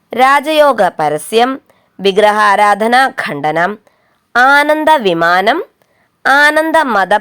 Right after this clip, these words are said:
പരസ്യം, ആനന്ദക്കുമ്മി, ആനന്ദഗാനം, ആനന്ദാദർശം,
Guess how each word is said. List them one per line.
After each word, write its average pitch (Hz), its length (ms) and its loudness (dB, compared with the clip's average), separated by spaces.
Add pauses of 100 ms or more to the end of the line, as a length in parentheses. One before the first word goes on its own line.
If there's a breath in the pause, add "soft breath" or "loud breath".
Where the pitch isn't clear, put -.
പരസ്യം, 175 500 -2 (800)
ആനന്ദക്കുമ്മി, 202 880 -2 (960)
ആനന്ദഗാനം, 214 1040 0 (720)
ആനന്ദാദർശം, 208 1120 0